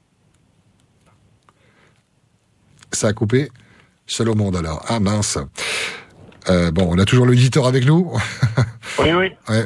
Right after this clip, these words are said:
Speaker 1: ouais, ouais. On, on peine un peu. Je sais que Mikey est en ligne, euh, sur un, un téléphone portable avec la direction de la, la santé pour avoir la,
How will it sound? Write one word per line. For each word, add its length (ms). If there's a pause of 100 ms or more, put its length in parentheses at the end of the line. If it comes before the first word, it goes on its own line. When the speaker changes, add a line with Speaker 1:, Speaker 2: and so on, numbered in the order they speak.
Speaker 1:
ouais, 180
ouais. 300
On, 220
on 80
peine 180
un 80
peu. 140
Je 100
sais 140
que 80
Mikey 280
est 140
en 60
ligne, 240
euh, 180
sur 260
un, 200
un 100
téléphone 360
portable 340
avec 120
la 60
direction 400
de 80
la, 80
la 200
santé 340
pour 160
avoir 180
la, 240